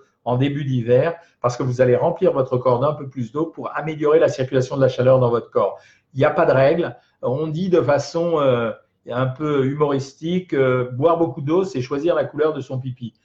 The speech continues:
Euh, vous buvez beaucoup d'eau, les urines sont claires, donc elles sont blanches. Vous buvez très peu d'eau, les urines sont concentrées parce que le rein est un formidable organisateur. Après un régime hyperprotéiné, comment introduire les rations de glucides ?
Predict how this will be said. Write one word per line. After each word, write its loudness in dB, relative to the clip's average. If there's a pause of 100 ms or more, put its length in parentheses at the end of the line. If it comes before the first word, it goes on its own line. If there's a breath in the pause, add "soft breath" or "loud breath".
(240)
Euh, -2
vous -4
buvez -4
beaucoup -4
d'eau, 2 (100)
les -4
urines -4
sont -10
claires, 0
donc -20
elles -12
sont -16
blanches. 0 (300 loud breath)
Vous -8
buvez -2
très -2
peu 0
d'eau, 2
les -2
urines -2
sont -6
concentrées -2
parce -8
que -8
le 4
rein 2
est -4
un -2
formidable 0
organisateur. -2 (360)
Après 0
un 4
régime 4
hyperprotéiné, 0
comment 0
introduire 0
les 4
rations 0
de -10
glucides ? -6